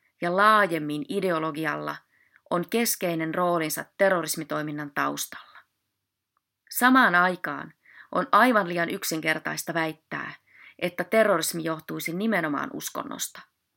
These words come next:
Sarjan keskeisenä ajatuksena on valottaa, millaisia erilaisia rooleja uskonnolla on terroritoiminnassa.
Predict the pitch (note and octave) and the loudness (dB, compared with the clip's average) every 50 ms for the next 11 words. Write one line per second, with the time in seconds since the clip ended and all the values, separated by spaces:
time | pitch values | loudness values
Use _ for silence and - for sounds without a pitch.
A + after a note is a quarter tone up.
0 | _ _ _ _ _ _ _ _ _ _ _ _ _ _ - - A3+ A#3 C4 C4 | _ _ _ _ _ _ _ _ _ _ _ _ _ _ -4 2 4 4 4 4
1 | B3 G3+ F#3+ - - B3 C4 B3+ - - G#3+ F#3+ E3 E3 E3 - - F#3 F3+ F#3 | 2 2 0 0 -2 -2 -2 -2 -2 -4 -6 -6 -4 -6 -6 -6 -4 -4 -4 -4
2 | F3 - - - - - E3+ E3 D#3+ D#3+ D#3+ F3 F#3+ F#3+ F3+ E3+ E3+ _ _ _ | -4 -6 -8 -12 -12 -10 -10 -8 -10 -8 -4 -2 -2 -2 -2 -4 -8 _ _ _
3 | E3 D#3 D#3 D#3+ - _ _ - _ _ _ _ _ - F#3 A3 C4 C#4 C#4+ C4 | -6 -6 -6 -8 -12 _ _ -20 _ _ _ _ _ -2 2 4 4 4 4 4
4 | G#3 F3 E3 E3 - - E3 D#3 D#3 - _ _ - G3+ G#3 G3 F3 E3 D#3+ D#3 | 4 2 2 0 -2 -4 -4 -4 -4 -6 _ _ 0 0 2 2 2 2 2 0
5 | D#3+ - - D#3+ D#3+ E3 E3 F3 F3 E3+ D#3+ D#3 D3+ D3+ D3+ - F3+ F3+ - - | 0 0 0 0 0 0 0 0 0 -2 -2 -4 -8 -10 -10 -10 -8 -10 -8 -8
6 | - D#3+ D#3 D#3 D3+ D3+ - - D#3+ D#3 D3+ - F3 F3 F3 E3+ E3 D3 D3+ - | -8 -8 -8 -8 -8 -8 -8 -6 -6 -6 -6 -4 -2 -2 -2 -2 -2 -4 -6 -8
7 | - - - - - - - - - - - - - - - | -8 -6 -6 -6 -6 -8 -10 -12 -12 -8 -6 -6 -6 -6 -8